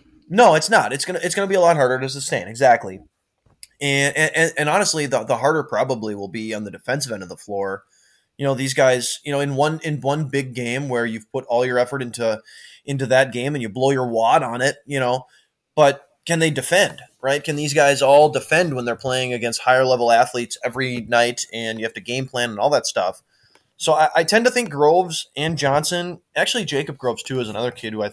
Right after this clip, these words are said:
I could see actually being a pretty good player. But, you know, does it take them a little while to get kind of familiar and, and acclimate themselves to that league?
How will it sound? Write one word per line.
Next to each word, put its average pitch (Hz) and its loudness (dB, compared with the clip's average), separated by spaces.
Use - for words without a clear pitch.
I 120 -6
could 131 -12
see 139 -6
actually 117 -4
being 98 -16
a - -20
pretty 110 -14
good - -18
player. 110 0
But, 135 4
you 214 4
know, 160 4
does 170 0
it 185 -2
take 185 -2
them 175 2
a 170 0
little 156 0
while 147 4
to 151 -6
get 139 -4
kind 143 -2
of 123 -4
familiar 135 -2
and, 113 -6
and 117 -10
acclimate 123 -4
themselves 117 -2
to 120 -10
that 101 -2
league? 127 -8